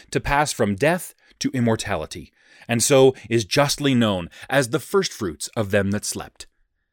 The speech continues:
That the resurrection of the dead, so inaugurated, is to be extended to every one who has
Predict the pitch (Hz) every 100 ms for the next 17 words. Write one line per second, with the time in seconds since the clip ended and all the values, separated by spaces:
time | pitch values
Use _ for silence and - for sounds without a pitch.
0 | _ _ _ _ 110 131 120 175 202 180
1 | - 170 156 113 98 98 - - - 117
2 | 127 139 104 101 120 117 113 110 117 -
3 | - 131 120 131 143 123 - 156 156 120
4 | - 160 - 196 185 208 190 180 180 -
5 | _ 117 104 135 143 156 160